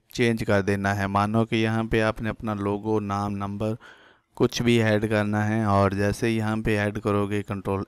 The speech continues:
एस करके, यहाँ आकर देखोगे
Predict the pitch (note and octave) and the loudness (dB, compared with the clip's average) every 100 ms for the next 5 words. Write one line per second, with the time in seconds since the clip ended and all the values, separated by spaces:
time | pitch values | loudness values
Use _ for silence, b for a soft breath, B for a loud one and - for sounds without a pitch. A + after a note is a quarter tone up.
0 | G2+ A2+ - - G#2+ G#2 A2 G#2+ - _ | -4 -6 -4 -4 -4 -4 -4 -4 -6 _
1 | _ _ _ _ _ _ _ _ _ - | _ _ _ _ _ _ _ _ _ -6
2 | B2 A#2+ A#2+ A#2+ A2+ A#2+ A#2 A#2 A2+ B2+ | 0 2 4 2 2 -2 0 0 2 0
3 | B2 C#3 | 2 -2